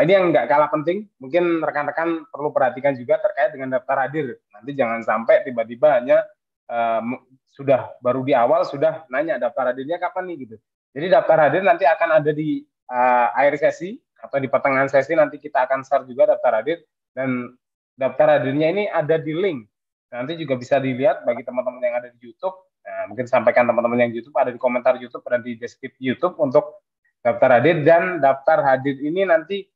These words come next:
sampai batas ketika sudah selesai, eh, maka kita tutup karena ini berkaitan nanti dengan sertifikat yang akan diberikan kepada rekan-rekan untuk materi pada malam hari ini. Jadi kalau batas waktu daftar hadir sudah kita tutup,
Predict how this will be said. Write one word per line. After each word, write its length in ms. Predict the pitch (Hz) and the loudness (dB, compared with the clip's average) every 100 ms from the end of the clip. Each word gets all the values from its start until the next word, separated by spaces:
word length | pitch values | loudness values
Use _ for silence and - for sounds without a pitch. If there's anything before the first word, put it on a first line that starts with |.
| _ _ | _ _
sampai 300 | 151 151 160 | -2 2 4
batas 480 | 131 117 175 170 - - | 4 4 2 0 -6 -10
ketika 320 | 147 143 147 | -8 0 0
sudah 240 | 147 131 | 2 2
selesai, 400 | 123 131 131 170 170 - - _ _ _ - | 0 0 0 2 2 -2 -14 _ _ _ -4
eh, 280 | 120 123 123 | 0 2 2
maka 240 | 127 151 | 0 0
kita 240 | 151 147 135 | -2 -2 -2
tutup 400 | 147 151 120 _ _ | -4 -10 -10 _ _
karena 300 | 113 147 147 | -4 -2 0
ini 160 | 165 | -2
berkaitan 560 | 160 - 123 147 156 151 | -4 0 0 2 -2 0
nanti 320 | 143 135 165 | -2 -4 -10
dengan 320 | 143 120 139 | -10 -6 -6
sertifikat 720 | 143 139 - 131 135 147 147 - | -4 -6 -6 -20 -6 -2 -2 0
yang 160 | 147 131 | 0 0
akan 400 | 131 - 147 147 | -6 -4 -2 -2
diberikan 560 | 123 120 113 - 147 151 - _ _ - | -8 -12 -8 0 0 0 -10 _ _ -16
kepada 400 | 123 127 139 139 | -4 0 2 2
rekan-rekan 640 | 135 123 - 156 156 156 | -2 -2 -2 -2 -4 -10
untuk 320 | 135 - 156 - | -18 -12 -12 -6
materi 320 | 127 135 143 | -2 0 0
pada 320 | 139 135 131 131 | 0 2 4 4
malam 300 | 127 127 127 | 2 -2 -4
hari 160 | 123 | -10
ini. 120 | 123 117 | -12 -18
Jadi 220 | 113 143 160 - | -6 -4 -4 0
kalau 320 | 131 131 127 | 0 2 2
batas 320 | 123 110 - | 2 2 2
waktu 400 | 127 - 135 127 | 0 -2 -4 -4
daftar 320 | 120 - 120 | -6 -4 -4
hadir 160 | 113 120 | -4 -8
sudah 160 | 113 117 | -14 -14
kita 240 | 107 123 | -12 -8
tutup, 400 | 143 190 196 - | 0 2 0 -6